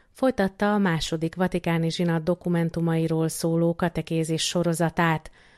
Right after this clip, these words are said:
a Sacrosanctum Concilium kezdetű liturgikus konstitúció alapján.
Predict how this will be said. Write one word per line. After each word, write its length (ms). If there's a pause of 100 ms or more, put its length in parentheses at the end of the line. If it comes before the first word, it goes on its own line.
(280)
a 280
Sacrosanctum 920
Concilium 720
kezdetű 720
liturgikus 720
konstitúció 840
alapján. 640